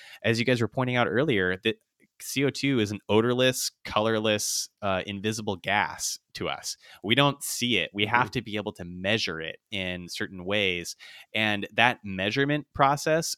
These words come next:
Speaker 1: uh, especially among all those different ecological methods I was talking about,
Speaker 2: Mm-hmm.
Speaker 1: turns out to be a real challenge. It is, it is quite difficult to know how much carbon is moving from the air into the ground. So because these problems exist,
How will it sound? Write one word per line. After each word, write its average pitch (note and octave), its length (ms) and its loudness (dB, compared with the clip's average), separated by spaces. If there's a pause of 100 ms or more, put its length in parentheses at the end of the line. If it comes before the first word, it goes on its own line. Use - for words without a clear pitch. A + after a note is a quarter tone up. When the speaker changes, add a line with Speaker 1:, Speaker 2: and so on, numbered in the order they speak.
Speaker 1:
uh, G#2 180 2
especially A#2+ 400 -2
among G#2+ 280 0
all G2 180 0
those G2 180 -4
different G2 320 -6 (160)
ecological F2+ 560 -4
methods B2 320 -4
I B2 80 0
was B2+ 80 -2
talking C3+ 320 -6
about, D3 240 0
Speaker 2:
Mm-hmm. G#2 120 -8
Speaker 1:
turns C#3 220 2
out F3 140 4
to F#3 80 -4
be E3+ 140 4
a C#3 80 6
real A2+ 240 2
challenge. - 600 -6 (440)
It A#2 100 -4
is, A#2 400 2
it A#2+ 80 0
is G#2+ 100 -4
quite C#3+ 300 2
difficult A2 540 0
to G2 240 -4
know G2 520 2
how G2+ 240 0
much G2+ 260 -4
carbon F#2+ 420 -2
is F2 160 -8
moving F#2+ 460 -2
from F#2+ 260 -6
the F2+ 180 -8
air F2 300 -2
into F2+ 500 -10
the - 80 -20
ground. - 480 -10 (1200)
So B2 140 2
because E3 260 4
these F3 120 2
problems C3 360 2
exist, G#2 720 2